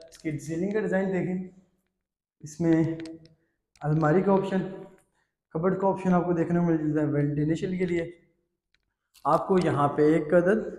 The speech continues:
विंडो का ऑप्शन मिल जाता है। इसी तरह इसकी washroom की बात कीजिए तो washroom आपको देख सकते हैं, इसमें आपको tile, इसकी warranty थोड़ी simple है but दी गई है। इसी तरह इसकी sheet वगैरह और सारी चीज़ें। इसी तरह मैं आपको दूसरे इसके room का विजिट करवाता चलूँ,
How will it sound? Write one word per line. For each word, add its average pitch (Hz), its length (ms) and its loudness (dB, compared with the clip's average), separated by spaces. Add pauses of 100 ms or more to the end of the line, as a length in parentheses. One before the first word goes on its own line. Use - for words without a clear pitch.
(540)
विंडो 180 240 6
का 151 100 2
ऑप्शन 135 220 0
मिल 127 180 -2
जाता 123 220 -4
है। 147 40 2
इसी 202 160 0
तरह 202 160 2
इसकी 196 300 2 (760)
washroom 196 340 0
की 190 80 -2
बात 160 260 2
कीजिए 160 240 2
तो 151 100 0
washroom 143 460 0
आपको 160 260 0
देख 147 180 -2
सकते - 280 -8
हैं, 160 60 0
इसमें 151 200 0
आपको 147 260 0
tile, 175 260 0 (720)
इसकी - 180 -4
warranty 156 360 4
थोड़ी 165 200 -2
simple 160 400 4
है 185 80 4 (680)
but 135 160 -2
दी 135 220 0
गई 123 180 -2
है। - 160 -8 (680)
इसी 175 160 -2
तरह 175 160 2
इसकी 156 220 0
sheet 165 260 -2
वगैरह 180 260 4
और - 680 -12
सारी 127 240 -4
चीज़ें। 127 260 -8
इसी 160 180 -2
तरह 208 140 -2
मैं 202 100 0
आपको 190 200 0
दूसरे 156 320 0
इसके 196 200 4
room 175 160 2
का 175 120 -2
विजिट 170 260 -4
करवाता 156 360 0
चलूँ, 156 180 0